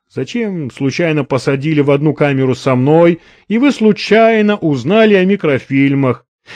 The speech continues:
и две колоды карт тоже случайно оказались в вашем кармане.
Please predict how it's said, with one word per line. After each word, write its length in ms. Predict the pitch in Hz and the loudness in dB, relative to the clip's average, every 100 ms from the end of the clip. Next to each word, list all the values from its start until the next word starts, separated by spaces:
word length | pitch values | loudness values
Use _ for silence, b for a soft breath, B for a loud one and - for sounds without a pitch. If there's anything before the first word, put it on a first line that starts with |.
| B | B
и 120 | 220 | -2
две 220 | 240 285 | 2 0
колоды 460 | 285 226 254 269 254 | 2 2 2 0 -2
карт 480 | - 226 220 220 - | 0 2 2 0 -4
тоже 520 | 311 302 294 269 254 | 0 2 2 2 -2
случайно 760 | - 208 208 - 233 247 247 226 | -4 -4 -4 -2 -2 -2 -2 -4
оказались 680 | - 202 147 196 190 180 | -2 -2 0 0 0 -2
в 40 | 160 | -4
вашем 340 | 170 147 175 | -4 -4 -8
кармане. 600 | 156 156 151 143 135 131 | -4 -2 0 -2 -2 -6